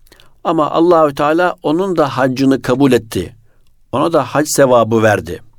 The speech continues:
Şimdi iki melek böyle konuşuyor rüyada. Bu rüyayı gören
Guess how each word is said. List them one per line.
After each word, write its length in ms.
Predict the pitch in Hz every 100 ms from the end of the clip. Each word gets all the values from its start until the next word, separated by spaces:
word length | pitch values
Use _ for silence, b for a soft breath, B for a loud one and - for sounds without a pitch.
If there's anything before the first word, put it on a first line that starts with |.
| - _ _ _ _ b b b -
Şimdi 200 | 131 131 131 - - -
iki 180 | 139 143
melek 220 | 120 190
böyle 200 | 196 170
konuşuyor 440 | - 127 107 107 101
rüyada. 380 | 120 98 82 - - - - - - _ - - - -
Bu 120 | 165
rüyayı 280 | 151 143 131
gören 320 | 120 113 90